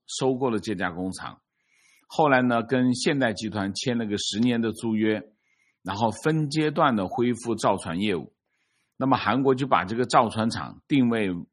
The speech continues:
定位为他们扩展和美国关系的战略枢纽。那所以韩国现代集团表示，这个造船厂将会承担起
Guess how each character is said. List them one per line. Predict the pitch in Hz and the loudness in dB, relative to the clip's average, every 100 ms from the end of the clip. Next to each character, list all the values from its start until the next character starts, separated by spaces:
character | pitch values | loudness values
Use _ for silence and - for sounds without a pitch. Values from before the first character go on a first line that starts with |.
| _ | _
定 | - 151 123 | 0 2 4
位 | 120 98 - - | 2 0 -6 -8
为 | 98 95 104 | -2 0 -2
他 | - 117 | -2 0
们 | 113 110 | 0 -2
扩 | - - 151 | -2 2 2
展 | 110 69 55 _ _ _ _ | 2 -2 -6 _ _ _ _
和 | 101 113 | 0 2
美 | 123 87 | 4 0
国 | 78 101 | 0 0
关 | 110 123 | 2 2
系 | 120 131 | 2 -2
的 | 101 90 | -2 -2
战 | - 120 | 0 0
略 | 104 92 | 0 -2
枢 | - 147 | -2 0
纽。 | 127 71 - _ _ _ _ _ _ - | 0 -2 -10 _ _ _ _ _ _ -12
那 | |
所 | 104 147 | -4 0
以 | 151 | 2
韩 | 120 104 127 | 2 2 2
国 | 139 131 | 4 2
现 | 123 151 | 2 2
代 | 135 | 0
集 | 110 117 | 0 -2
团 | 120 | 0
表 | 113 80 | 0 0
示， | 76 - 104 - _ _ | -2 -6 -10 -12 _ _
这 | 185 | -2
个 | 165 | 0
造 | 160 156 | 4 6
船 | 135 123 | 6 0
厂 | 113 73 53 | 0 -4 -4
将 | - 127 | 2 2
会 | 120 127 107 | 2 0 -2
承 | - 95 | -2 0
担 | 110 127 127 | 4 4 2
起 | - - | -2 -8